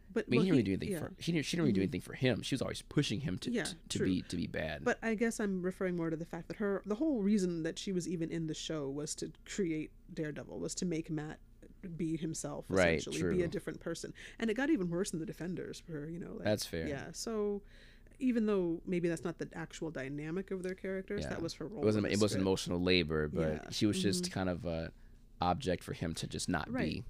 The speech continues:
Speaker 1: exactly. Or just
Speaker 2: A,
Speaker 1: an
Speaker 2: a
Speaker 1: ob-,
Speaker 2: thing to
Speaker 1: yeah,
Speaker 2: not be.
Speaker 1: exactly. It was his modus of, of, of inspiration, and it was,
Speaker 2: Sure.
Speaker 1: that's kinda lame to me.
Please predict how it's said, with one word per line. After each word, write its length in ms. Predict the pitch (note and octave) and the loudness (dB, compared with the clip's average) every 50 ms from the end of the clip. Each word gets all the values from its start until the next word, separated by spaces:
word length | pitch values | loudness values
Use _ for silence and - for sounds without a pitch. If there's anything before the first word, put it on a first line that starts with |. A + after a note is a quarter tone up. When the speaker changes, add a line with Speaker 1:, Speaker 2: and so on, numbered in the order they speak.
| - | -2
Speaker 1:
exactly. 440 | A3 F#3+ D#3+ F3+ D3+ D3+ - - - - | -2 -2 0 -2 -4 -4 -6 -8 -4 -4
Or 100 | A#3 A#3+ | -2 -2
just 220 | - G#3+ - - | 0 -2 -2 0
Speaker 2:
A, 20 | |
Speaker 1:
an 60 | - - | 0 0
Speaker 2:
a 40 | - | 0
Speaker 1:
ob-, 100 | G3+ G3 | 2 2
Speaker 2:
thing 140 | F#3 - - | 2 2 2
to 40 | A3+ G3 | 2 0
Speaker 1:
yeah, 40 | D3+ | 0
Speaker 2:
not 60 | C#2+ | -2
be. 20 | C#2+ | -2
Speaker 1:
exactly. 340 | - - D#3+ D#3+ - - - | -2 -4 -4 -4 -4 -2 0
It 40 | F#3+ | 0
was 160 | F#3+ F#3 - | 0 0 0
his 320 | - A3 G3 F3+ - - - - | 0 0 -2 -2 -4 -10 -10 -6
modus 420 | F3 F3 F3+ F3+ F3 E3+ E3 - | -4 -2 0 0 0 -2 -2 -4
of, 100 | F3 D#3+ - - | -6 -6 -6 -8
of, 220 | F3+ F#3+ F#3+ - - - - - - | -10 -10 -10 -12 -14 -18 -18 -14 -12
of 120 | E3 D#3+ | -8 -6
inspiration, 800 | D#3 D#3+ D#3+ D#3+ - - D#3+ D3 D3 D3 D3+ D#3+ - - - - - | -4 -4 -4 -6 -6 -6 -6 -4 -4 -4 -6 -8 -10 -10 -12 -10 -10
and 160 | E3+ E3+ F3 | -10 -12 -12
it 100 | - - | -12 -12
was, 120 | - F3 E3+ | -12 -8 -6
Speaker 2:
Sure. 120 | - - - | -4 -4 -4
Speaker 1:
that's 180 | - C4 C4+ - | -6 -8 -8 -8
kinda 220 | - - - - | -6 -6 -6 -6
lame 260 | - - - - F#3+ | -8 -10 -12 -12 -12
to 140 | F#3+ - - | -10 -10 -8
me. 180 | D3 C#3+ E3 | -8 -10 -10